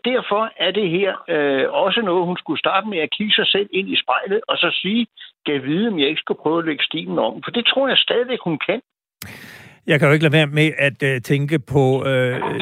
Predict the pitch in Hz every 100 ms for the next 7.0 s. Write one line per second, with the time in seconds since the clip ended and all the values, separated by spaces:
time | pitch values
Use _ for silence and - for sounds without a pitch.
0 | - 151 160 - 160 151 143 156 - 190
1 | - 208 175 190 196 - 196 254 220 -
2 | 175 160 190 151 165 156 165 - 277 -
3 | 175 143 156 127 165 180 180 165 131 170
4 | 135 107 139 156 151 156 147 139 143 143
5 | 156 - - - - - - 165 165 180
6 | 185 190 - 180 - 208 226 233 196